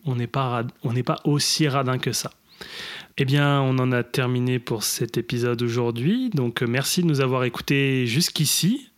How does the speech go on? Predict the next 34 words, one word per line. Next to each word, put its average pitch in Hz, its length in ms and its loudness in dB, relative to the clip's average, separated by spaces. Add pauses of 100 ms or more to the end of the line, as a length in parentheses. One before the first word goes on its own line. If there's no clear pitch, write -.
Euh, 120 720 0
on 120 120 -4
espère 123 300 -2
vous 117 120 -2
avoir 110 240 -2
donné 117 180 0
envie, 113 440 -2
en 113 60 -2
tout 113 120 -6
cas, 123 200 0
de, 113 260 -2 (520)
de 123 100 -2
découvrir 156 500 2
les 139 100 2
films 170 480 0
et 120 100 2
de, 113 440 0
d'acheter 123 640 -2 (280)
des, 110 640 0
des 123 160 -4
petites, - 400 -6
euh, 127 240 0
perles 143 360 -2
D 127 120 0
V 127 140 0
D, 127 260 0
Blu-ray, 120 560 0
euh, 110 100 -2
voilà, 110 220 -4
pour, - 240 -10
pour 127 180 -6
les, 117 260 -2
les 123 140 -2
découvrir. 135 720 -2